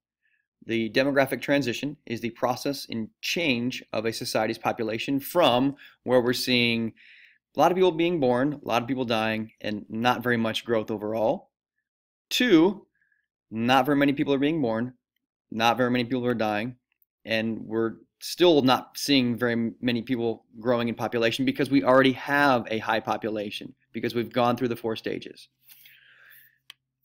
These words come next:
This is what we're gonna look at overall, the demographic transition model. Stage one, we've got low growth.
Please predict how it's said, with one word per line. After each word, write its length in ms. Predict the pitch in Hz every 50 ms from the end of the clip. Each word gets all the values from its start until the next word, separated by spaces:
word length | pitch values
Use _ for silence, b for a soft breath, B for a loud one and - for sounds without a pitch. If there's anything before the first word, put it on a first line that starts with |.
| _ _ _ _ -
This 180 | 127 147 156 175
is 180 | 170 156 147
what 120 | 151 151 135
we're 100 | 151 143
gonna 120 | 147 147
look 220 | 143 135 127 -
at 280 | 127 131 147 160 - - _ _ _ _ _ _ -
overall, 680 | 127 135 117 123 123 117 117 123 147 170 170 - _ _ _ _ -
the 160 | 120 117 113
demographic 580 | 113 123 120 127 120 113 117 117 113 113 -
transition 440 | - - 120 113 113 110 - 117 110
model. 440 | 107 107 110 127 147 175 170 - _ _ _ _ _
Stage 440 | - - - - - 123 123 123 113
one, 460 | 117 135 160 151 135 123 131 139 131 - _ _ _ _ _ -
we've 140 | 117 110 107
got 280 | 120 120 113 - -
low 180 | 113 113 113 110
growth. 460 | 107 113 98 - - - - -